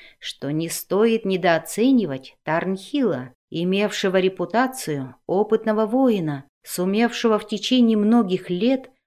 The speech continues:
поддерживать в Минтарне относительное спокойствие. Как дипломат Данкин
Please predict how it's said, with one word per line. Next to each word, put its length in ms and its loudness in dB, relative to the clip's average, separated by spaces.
поддерживать 840 -2
в 60 -10
Минтарне 760 2
относительное 920 -2
спокойствие. 920 -4
Как 300 -2
дипломат 580 2
Данкин 640 -4